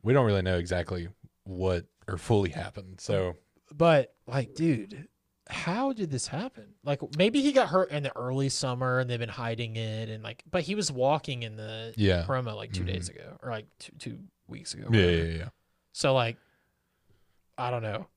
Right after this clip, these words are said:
Speaker 1: Hopefully we hear something, like, a little bit more concrete soon.
Speaker 2: But, uh, anyway, so they named his replacement, which is Felipe,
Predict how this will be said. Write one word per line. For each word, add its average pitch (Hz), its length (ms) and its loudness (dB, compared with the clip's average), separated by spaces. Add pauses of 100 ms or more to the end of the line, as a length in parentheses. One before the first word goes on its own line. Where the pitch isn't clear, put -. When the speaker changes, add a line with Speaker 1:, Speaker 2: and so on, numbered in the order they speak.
(120)
Speaker 1:
Hopefully 214 280 8
we 190 140 8
hear 139 140 10
something, 123 320 4
like, 98 160 6
a 98 60 4
little 104 180 8
bit 98 120 2
more 95 160 4
concrete 98 460 2
soon. 90 420 -4 (300)
Speaker 2:
But, 170 300 4
uh, 139 380 4
anyway, 151 340 2
so 139 140 -4
they 147 120 4
named 165 280 2
his 156 180 -2
replacement, 135 760 -2 (300)
which 147 160 -2
is 139 120 0
Felipe, 160 380 2